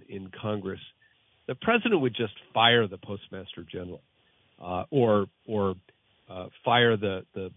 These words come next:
board of governors and replace them with his or her own people and reappoint and appoint a new postmaster general. But this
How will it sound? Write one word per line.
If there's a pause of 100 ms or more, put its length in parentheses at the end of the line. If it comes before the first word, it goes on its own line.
board
of
governors (140)
and
replace (100)
them
with (260)
his
or
her
own (140)
people (440)
and
reappoint
and
appoint
a
new
postmaster
general.
But
this